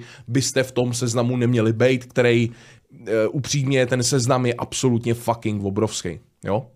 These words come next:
Já ho tady otevřu, open with, text edit, trvá to půl hodiny, než se to otevře, protože ten soubor má prostě gigabyte, kámo.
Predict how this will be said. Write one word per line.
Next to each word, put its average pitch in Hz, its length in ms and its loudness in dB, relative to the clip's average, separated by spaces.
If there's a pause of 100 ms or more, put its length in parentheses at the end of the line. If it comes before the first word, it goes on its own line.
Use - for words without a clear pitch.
(240)
Já 107 80 0
ho 120 80 2
tady 110 160 2
otevřu, 147 640 4
open 120 380 2
with, 160 380 2
text - 300 -2
edit, 160 320 2
trvá 135 240 2
to 139 80 2
půl 143 260 0
hodiny, 143 240 4
než 139 120 0
se - 80 -6
to 139 80 4
otevře, 123 340 2
protože 123 140 -2
ten 127 120 0
soubor 123 300 0
má 123 120 2
prostě 117 220 -2
gigabyte, 107 640 -2
kámo. 104 360 -4